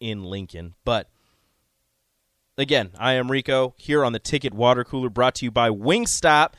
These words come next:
As Vershawn says, go get yourself some chicken sandwiches or some wings. You know, the wings are delicious as well.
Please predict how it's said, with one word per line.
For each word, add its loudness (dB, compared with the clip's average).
As 4
Vershawn 0
says, 0
go 4
get 0
yourself 0
some -8
chicken -2
sandwiches 4
or 6
some -4
wings. -2
You -6
know, -2
the -8
wings -4
are -6
delicious -6
as -8
well. -6